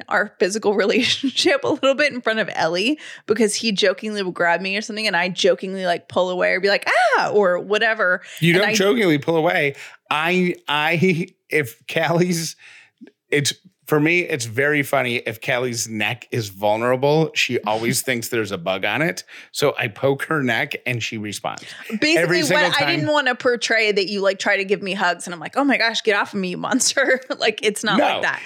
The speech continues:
Speaker 2: it's, it's, it's not like a tickle thing, but it's a thing. And so depending on what Callie's doing, her response to that is either ducking out of the way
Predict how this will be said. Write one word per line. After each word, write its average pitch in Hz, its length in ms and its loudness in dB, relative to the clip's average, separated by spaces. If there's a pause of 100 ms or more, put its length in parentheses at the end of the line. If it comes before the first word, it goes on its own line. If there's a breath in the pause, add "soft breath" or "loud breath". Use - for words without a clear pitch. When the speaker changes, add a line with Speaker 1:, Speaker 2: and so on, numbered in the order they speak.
(120)
Speaker 2:
it's, 175 220 2 (220)
it's, 160 280 0 (100)
it's - 260 -2
not 190 280 2
like 160 160 2
a 180 80 0
tickle - 460 -2
thing, 120 400 -2 (320 loud breath)
but 151 120 2
it's 135 200 2
a - 20 -4
thing. 135 560 0 (320 loud breath)
And 135 500 -2 (540)
so - 240 2
depending 170 540 0
on 147 160 0
what 139 220 0
Callie's 127 440 -2
doing, 160 300 2
her 123 180 0
response 143 600 0
to 147 80 -2
that 117 260 0
is 104 120 -6
either 120 300 -4
ducking 123 400 -2
out 120 180 0
of 120 60 -6
the 113 80 -2
way 113 380 0